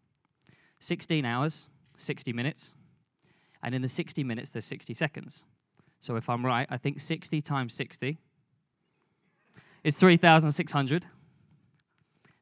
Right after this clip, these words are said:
times the sixteen hours that you're awake is fifty-seven thousand six hundred seconds every day where you could be making a decision.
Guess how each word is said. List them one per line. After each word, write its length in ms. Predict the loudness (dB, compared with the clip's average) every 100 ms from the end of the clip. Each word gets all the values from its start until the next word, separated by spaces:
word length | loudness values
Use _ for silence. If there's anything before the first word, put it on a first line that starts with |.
| -4
times 320 | 2 2 2
the 100 | 0
sixteen 680 | 0 -2 -2 -2 0 0 -2
hours 560 | -2 0 2 0 -4 -10 _ _ _ _ _ -20 _ -6
that 60 |
you're 140 | 0 2
awake 480 | 2 0 0 -6 -20 _ _ _ _ _
is 160 | -12 -8
fifty-seven 720 | 0 0 2 -4 2 0 0
thousand 640 | 0 0 0 -2 -8 -12 -16 _ _ _ _ _ -10
six 380 | -6 -6 -6
hundred 340 | -6 -6 -4 -6
seconds 480 | -6 -6 -8 -10 -10
every 320 | -6 -2 -2 -2
day 200 | -2 -2
where 140 | -2
you 180 | -2 -4
could 200 | -4 -8
be 80 | -6
making 340 | -6 -6 -10
a 40 |
decision. 440 | -10 -4 -4 -6